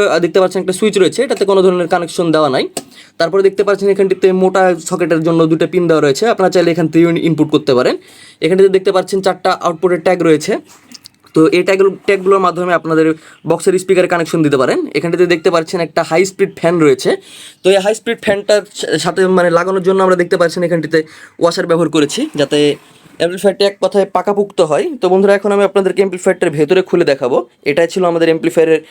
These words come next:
বাইরের অংশ। আমরা যথেষ্ট কোয়ালিটি সম্পূর্ণ মানে অ্যামপ্লিফায়ারগুলো তৈরি করার চেষ্টা করছি। আপনাদের সাপোর্ট এবং ভালোবাসা পেলে এর থেকেও বেটার বেটার অ্যামপ্লিফায়ার তৈরি করব এবং এই ভিডিওটিতে জানিয়ে দেবো অ্যামপ্লিফায়ারটি আমাদের বানাতে কত টাকা খরচ হয়েছে অথবা আমরা অ্যামপ্লিফায়ারটি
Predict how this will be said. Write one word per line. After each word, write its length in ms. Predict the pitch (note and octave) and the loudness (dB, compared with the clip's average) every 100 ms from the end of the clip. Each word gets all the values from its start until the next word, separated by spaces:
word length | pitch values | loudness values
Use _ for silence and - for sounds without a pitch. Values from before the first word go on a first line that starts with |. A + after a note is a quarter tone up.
| - - _ D3+ | -20 -20 _ -2
বাইরের 260 | F3 G3 F#3+ | 0 0 -2
অংশ। 160 | E3+ - D#4 B3 - - - | -2 -4 -4 -4 -12 -20 -4
আমরা 140 | D#3+ G3 F#3+ | 0 2 2
যথেষ্ট 300 | G#3+ G#3+ - A3+ | -2 -6 -4 0
কোয়ালিটি 300 | G#3 G#3+ G#3+ A3+ | 2 0 -2 -2
সম্পূর্ণ 360 | G#3 G3+ G3+ G3+ G3 F3 | -2 0 0 2 2 2
মানে 120 | F3+ | 0
অ্যামপ্লিফায়ারগুলো 440 | F3+ F3+ F3 F3 F3+ | -2 0 0 0 2
তৈরি 120 | F#3 F3 | 2 4
করার 160 | E3+ E3 | 2 0
চেষ্টা 220 | F3+ - E3+ | -2 0 -2
করছি। 260 | C#3+ - F#3 - - - - - | -2 -2 -4 -4 -12 -20 -8 -6
আপনাদের 280 | D3+ F#3 G3 G3 | -4 0 0 0
সাপোর্ট 280 | F3+ F#3+ F#3 | -2 0 0
এবং 80 | F3+ E3+ | -2 0
ভালোবাসা 360 | E3+ F3+ F3 F3+ | 2 2 0 -4
পেলে 180 | E3+ E3+ F3 - - _ F3+ | -4 -2 -4 -6 -20 _ 2
এর 80 | G3 | 2
থেকেও 180 | G#3+ A#3 | 2 2
বেটার 200 | G#3 G#3+ G3+ | 2 2 2
বেটার 180 | G3 G3+ | 2 0
অ্যামপ্লিফায়ার 380 | F#3+ F#3 F#3+ F#3 | 0 -2 -2 2
তৈরি 140 | F3 D#3+ | 2 4
করব 140 | B2 E3+ D4 E3+ | 2 2 0 0
এবং 120 | E3+ F3+ F3+ | 0 2 2
এই 60 | F#3 | 2
ভিডিওটিতে 360 | G3 G#3 G3+ G#3 | 0 0 0 2
জানিয়ে 220 | G#3+ G#3 | 2 2
দেবো 120 | F3 F#3 | 2 2
অ্যামপ্লিফায়ারটি 500 | F#3 F#3 F3+ E3 E3+ E3+ D3+ | 2 0 -2 2 2 4 2
আমাদের 300 | D#3 C#3+ D#3+ D#3+ | -2 0 -2 0
বানাতে 220 | D#3 D3 D#3 | -2 -2 -2
কত 80 | D#3 D3 | -2 0
টাকা 120 | C#3+ D3 | 0 -2
খরচ 180 | D#3+ D3 C3+ | 0 0 0
হয়েছে 220 | B2 A#3 C4+ - - - | 0 -2 -2 -8 -18 -6
অথবা 200 | C3+ E3+ F3 | 0 2 2
আমরা 120 | F3+ F3+ | 2 0
অ্যামপ্লিফায়ারটি 440 | F#3 E3 F3+ E3+ | -2 -2 -2 0